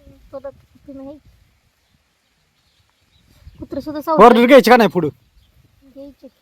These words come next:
Speaker 2: करणार का तू? करणार कोण?
Speaker 1: तुम्ही.
Speaker 2: काय केलं? ही मला उन्हाळा पूर्ण शिकण्यातच गेला.
Speaker 1: हम्म. पुढचा
Speaker 2: लय
Speaker 1: उन्हाळा
Speaker 2: शिकाय
Speaker 1: करणार.
Speaker 2: गावलं. नाही, नाही, लय शिकाय गावलं. खारोडी शिकलो, कुरडई
Speaker 1: पापडाला तर
Speaker 2: शिकलो.
Speaker 1: कोण म्हणणारच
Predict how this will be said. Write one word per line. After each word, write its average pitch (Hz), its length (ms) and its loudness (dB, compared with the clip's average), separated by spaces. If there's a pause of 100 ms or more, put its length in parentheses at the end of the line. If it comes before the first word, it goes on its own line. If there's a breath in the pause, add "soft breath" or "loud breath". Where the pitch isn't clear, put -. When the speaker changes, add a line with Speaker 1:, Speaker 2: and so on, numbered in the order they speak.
Speaker 2:
करणार 233 320 -2
का 180 80 0
तू? 139 120 -14 (1400)
करणार 220 480 -2
कोण? - 300 -8
Speaker 1:
तुम्ही. 262 420 -20 (1120 loud breath)
Speaker 2:
काय 156 180 -12
केलं? 160 520 -10 (380)
ही 185 220 -4
मला 202 280 0
उन्हाळा 202 440 0
पूर्ण 196 560 -4 (640)
शिकण्यातच 214 580 -4
गेला. 202 260 2 (1040)
Speaker 1:
हम्म. 277 440 -20 (360)
पुढचा 233 200 -18
Speaker 2:
लय - 20 -10
Speaker 1:
उन्हाळा 202 320 0
Speaker 2:
शिकाय 170 220 -10
Speaker 1:
करणार. 156 120 -10
Speaker 2:
गावलं. - 320 -20 (540)
नाही, 214 140 -10
नाही, 175 320 -10
लय 226 120 0
शिकाय 190 280 -6
गावलं. 151 280 -10
खारोडी 196 400 -6
शिकलो, 151 340 -20
कुरडई - 440 -6
Speaker 1:
पापडाला 202 180 -4
तर 302 40 -16
Speaker 2:
शिकलो. 196 280 -14
Speaker 1:
कोण 330 120 -12
म्हणणारच 320 420 -16